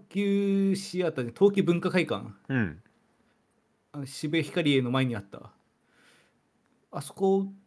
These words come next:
Speaker 1: の、あの、なんていうんだ、あれ。あの、ステージがあって、そこにかかる幕。
Speaker 2: うん。
Speaker 1: あれのデザインとかもしたらしい。
Speaker 2: う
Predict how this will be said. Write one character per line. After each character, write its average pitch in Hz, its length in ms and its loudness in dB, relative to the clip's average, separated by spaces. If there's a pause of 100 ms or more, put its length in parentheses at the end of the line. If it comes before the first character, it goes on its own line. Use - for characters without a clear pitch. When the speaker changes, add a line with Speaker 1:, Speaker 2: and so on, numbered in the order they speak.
(180)
Speaker 1:
の、 214 540 -2 (220)
あ 143 280 -6
の、 131 440 -6 (1500)
な 165 120 -4
ん 196 140 -4
て 131 80 -2
い 120 40 -2
う - 20 -6
ん 107 60 -8
だ、 98 100 -8
あ 98 60 -8
れ。 - 180 -16 (400)
あ 117 160 -14
の、 110 200 -18 (560)
ス - 160 -16
テ 220 260 2
ー 202 40 -2
ジ 196 160 -4
が 214 240 -2 (280)
あ 190 80 -2
っ 190 120 -8
て、 - 240 -4
そ 165 140 -2
こ 208 140 8
に 196 420 4 (640)
か - 140 -8
か 170 120 4
る 120 340 0 (140)
幕。 147 480 0 (1040)
Speaker 2:
う 127 60 -2
ん。 87 240 -4 (1400)
Speaker 1:
あ 180 140 2
れ 220 360 4
の 214 160 0
デ 185 140 6
ザ 196 100 6
イ 196 60 10
ン 190 140 6
と 190 100 0
か 170 80 0
も 135 100 2
し - 100 -6
た 127 120 2
ら 120 100 2
し - 140 -8
い。 - 180 -10
Speaker 2:
う 120 60 -20